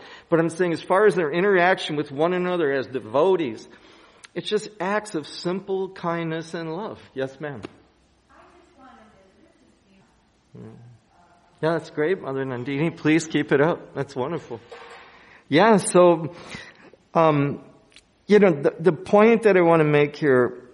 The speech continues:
is that, yes, we need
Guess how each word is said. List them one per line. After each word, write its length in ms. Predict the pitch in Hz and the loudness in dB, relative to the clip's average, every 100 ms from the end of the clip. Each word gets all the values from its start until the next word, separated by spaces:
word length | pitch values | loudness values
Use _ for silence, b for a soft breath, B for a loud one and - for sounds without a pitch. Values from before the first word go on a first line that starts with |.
| _ | _
is 220 | 135 135 135 | 0 0 2
that, 360 | 135 123 - | 2 2 -2
yes, 460 | 127 160 127 - - | 2 4 4 0 -8
we 420 | 113 143 170 175 | -2 0 2 0
need 640 | 170 151 156 151 151 147 | 0 0 0 -2 -2 -4